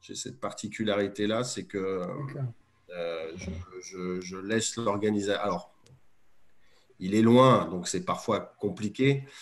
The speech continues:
Speaker 1: mais sur les temps morts, je gère rarement ma, ma passeuse. Je gère rarement ma passeuse parce que,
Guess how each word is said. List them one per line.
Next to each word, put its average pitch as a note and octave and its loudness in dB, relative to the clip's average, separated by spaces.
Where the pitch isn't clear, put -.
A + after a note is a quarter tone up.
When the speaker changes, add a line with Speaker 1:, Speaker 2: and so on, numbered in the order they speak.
Speaker 1:
mais F2+ -6
sur G#2+ 0
les G#2+ 4
temps A2 6
morts, A#2+ 6
je F#2 -2
gère F2+ 0
rarement G#2 6
ma, F2+ 0
ma F2+ -6
passeuse. E2 -8
Je - -14
gère E2+ -8
rarement F2+ -2
ma F2 -6
passeuse E2 -12
parce - -10
que, F2 -2